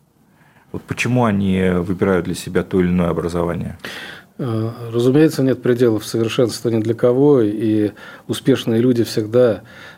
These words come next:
Speaker 2: э, отличаются от других тем, что хотят стать еще более успешными. Но, наверное, наше время, э, в широком смысле слова, в последние,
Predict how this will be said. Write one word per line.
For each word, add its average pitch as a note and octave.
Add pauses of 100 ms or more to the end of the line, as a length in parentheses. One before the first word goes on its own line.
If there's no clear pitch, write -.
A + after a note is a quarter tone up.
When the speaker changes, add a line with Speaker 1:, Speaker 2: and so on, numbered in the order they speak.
(140)
Speaker 2:
э, A2
отличаются A2+
от A2+
других A#2
тем, B2
что -
хотят A2
стать -
еще A2+
более G2+
успешными. F#2+ (580)
Но, C3
наверное, C3+
наше C3+
время, C3
э, A2+
в -
широком C3+
смысле -
слова, A2+
в -
последние, A2+